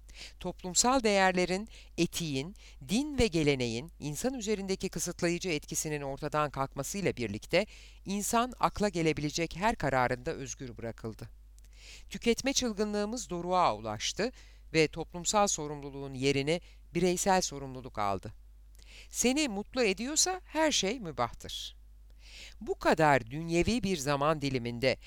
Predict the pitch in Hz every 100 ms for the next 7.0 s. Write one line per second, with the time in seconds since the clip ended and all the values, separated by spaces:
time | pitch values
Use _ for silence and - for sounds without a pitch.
0 | - - 233 311 302 175 196 170 156 143
1 | - 139 151 147 131 135 143 160 175 131
2 | 131 - 170 139 120 123 135 131 131 123
3 | - 143 185 170 139 131 - 123 123 120
4 | 120 120 120 117 123 117 98 139 - 151
5 | 170 127 120 117 113 - 156 180 - 120
6 | - 135 - 117 113 110 104 - - 240